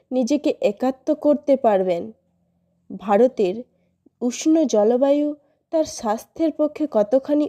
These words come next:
অনুকূল হবে, ভারতের দারিদ্রতা, ভারতের মানুষের কুসংস্কার,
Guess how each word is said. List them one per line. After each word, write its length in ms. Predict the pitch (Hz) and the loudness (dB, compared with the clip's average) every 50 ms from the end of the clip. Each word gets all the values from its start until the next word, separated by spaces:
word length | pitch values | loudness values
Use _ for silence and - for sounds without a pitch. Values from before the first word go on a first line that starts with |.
| - | -2
অনুকূল 500 | - 202 214 226 262 277 - - 277 240 | -4 -2 0 0 0 -2 0 -2 -2 -2
হবে, 360 | 220 214 190 180 190 175 - - - _ _ _ _ _ _ _ _ _ _ _ _ _ _ _ _ 208 | 0 -2 -2 -2 -2 -4 -4 -6 -10 _ _ _ _ _ _ _ _ _ _ _ _ _ _ _ _ -12
ভারতের 720 | 185 202 202 202 214 214 - _ - 269 262 262 254 262 - _ _ _ _ _ _ - - | -2 0 2 2 2 2 -2 _ 0 2 2 2 2 0 -4 _ _ _ _ _ _ -14 -8
দারিদ্রতা, 840 | - 196 196 196 220 262 233 262 - 277 285 277 277 277 277 277 277 277 - _ _ _ _ _ - | -4 -2 -2 0 0 -2 -2 -2 0 0 0 0 0 0 -2 -2 -4 -6 -12 _ _ _ _ _ -16
ভারতের 440 | 226 233 247 269 285 294 - 339 320 | -8 -2 0 0 0 2 2 0 2
মানুষের 480 | 269 226 208 202 254 277 - - 330 302 | 2 2 2 0 0 -2 -2 -2 -4 -4
কুসংস্কার, 920 | - - 247 262 269 - 330 339 311 262 220 - - - - 185 175 180 | -4 -4 -4 -4 -4 -2 0 2 2 2 0 -2 -8 -10 -8 -8 -8 -8